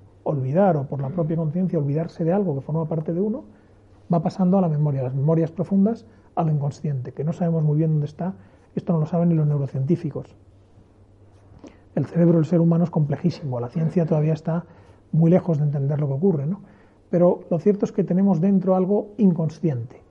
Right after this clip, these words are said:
¿bien? ¿Cómo se manifiesta a través de los sueños lo inconsciente? ¿Cómo, cómo utiliza esa gran vía que decía Freud? ¿O cómo nos permiten integrarnos, como decía Fritz Perls? ¿Cómo, cómo,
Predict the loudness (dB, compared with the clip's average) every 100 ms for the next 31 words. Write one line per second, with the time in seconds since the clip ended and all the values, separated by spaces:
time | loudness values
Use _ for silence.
0 | _ -6 -6 -8 -20 -20 -20 _ 0 0
1 | 0 0 2 2 0 2 0 2 0 0
2 | -2 0 -2 0 0 -2 -4 -6 -6 -2
3 | 2 4 2 -2 -18 -20 _ _ -4 0
4 | 2 4 2 2 0 0 2 2 4 4
5 | 2 -2 -2 -2 0 0 0 -4 -18 -20
6 | -20 -20 _ -6 0 4 6 8 4 2
7 | 0 0 0 4 4 6 4 4 2 4
8 | 4 2 -2 -2 -2 0 -2 -2 -6 -16
9 | -6 -2 -2 -4 -8 0 2 2 0 -2
10 | -2 -4